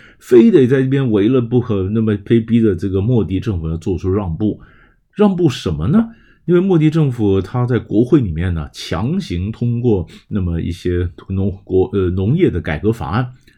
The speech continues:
农业改革法案呢，在他的莫迪来讲是农业松绑啊，不，呃，印-，印度的农业非常的落后，而且这个农-，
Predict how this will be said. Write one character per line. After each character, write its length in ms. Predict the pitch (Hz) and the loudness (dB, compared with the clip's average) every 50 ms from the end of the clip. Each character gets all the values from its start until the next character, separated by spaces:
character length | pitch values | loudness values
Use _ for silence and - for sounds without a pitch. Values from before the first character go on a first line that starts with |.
| _ - - - - _ - | _ -20 -20 -20 -14 _ 2
农 100 | 214 247 | 4 4
业 60 | 220 | 4
改 100 | 202 196 | 4 4
革 100 | 208 208 | 2 2
法 180 | - 147 120 139 | 2 0 0 0
案 180 | 175 180 156 | 2 2 2
呢， 120 | 127 113 117 | 2 2 2
在 160 | 120 190 - | 2 2 0
他 300 | - - - 202 220 220 | 0 0 -4 -2 0 2
的 80 | 208 | 4
莫 160 | 214 226 202 143 | 4 4 4 4
迪 140 | 117 120 | 4 4
来 160 | 113 107 101 95 | 2 2 2 0
讲 240 | 101 90 76 73 | -2 -4 -6 -6
是 120 | - - 95 | -6 -4 -4
农 260 | 92 90 85 90 110 | -2 -2 -2 0 2
业 240 | 120 110 92 87 82 | 2 2 2 0 -2
松 320 | 80 - - 139 143 139 127 | -4 0 0 2 2 2 0
绑 240 | 113 78 71 - _ _ _ | -2 -4 -4 -10 _ _ _
啊， 180 | - 82 78 - - - - _ - | -10 -10 -10 -10 -14 -20 -20 _ -2
不， 140 | - 127 117 | 2 4 4
呃， 380 | 113 - 98 104 95 95 101 - | 4 4 2 0 0 0 -2 -2
印-， 260 | 101 131 127 117 113 - | 0 0 2 2 0 0
印 180 | 143 131 113 101 | 0 0 0 0
度 140 | 110 101 98 | 0 -2 -2
的 60 | 92 | 0
农 240 | 90 85 80 87 104 | -2 -2 -2 0 0
业 120 | 110 98 | 0 0
非 200 | 82 - 92 87 | 0 -2 -2 -2
常 180 | 80 85 85 87 | -2 -2 -4 -4
的 60 | 92 | -2
落 240 | 95 107 117 107 92 | 0 2 2 2 0
后， 400 | 87 - - 135 113 95 85 - | -2 0 2 4 4 4 2 -2
而 160 | - 85 82 | -4 -6 -6
且 180 | 80 92 87 80 | -4 -4 -6 -6
这 160 | 78 92 87 | -6 -6 -6
个 180 | 85 87 85 78 - - | -4 -4 -4 -6 -6 -6
农-， 280 | 95 90 85 71 76 | -4 -4 -4 -4 -4